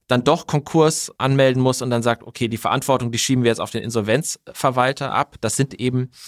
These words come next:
die parlamentarischen Politiker und das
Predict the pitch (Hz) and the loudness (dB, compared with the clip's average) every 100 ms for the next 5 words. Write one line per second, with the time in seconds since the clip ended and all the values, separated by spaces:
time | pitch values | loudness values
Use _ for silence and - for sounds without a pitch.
0 | - - - 113 123 113 107 120 113 117 | -16 -16 -14 -6 0 0 0 0 0 0
1 | 117 - 113 127 147 - 120 - 107 101 | -4 -2 -2 0 -2 0 0 0 -2 -2
2 | - _ _ _ - 110 113 - | -8 _ _ _ -6 -4 -2 -6